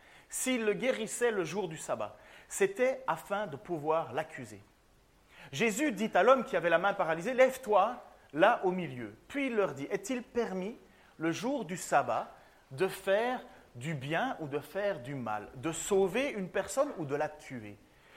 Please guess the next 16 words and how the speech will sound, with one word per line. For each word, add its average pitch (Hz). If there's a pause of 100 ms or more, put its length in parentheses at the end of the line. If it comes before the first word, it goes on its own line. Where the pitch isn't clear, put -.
(200)
Mais 160
ils 190
gardèrent 190
le 156
silence. - (560)
Ils 123
gardent 185
le 156
silence 170
parce -
que -
pour 233
le 190
moment, 143 (360)
ils 175
cherchent -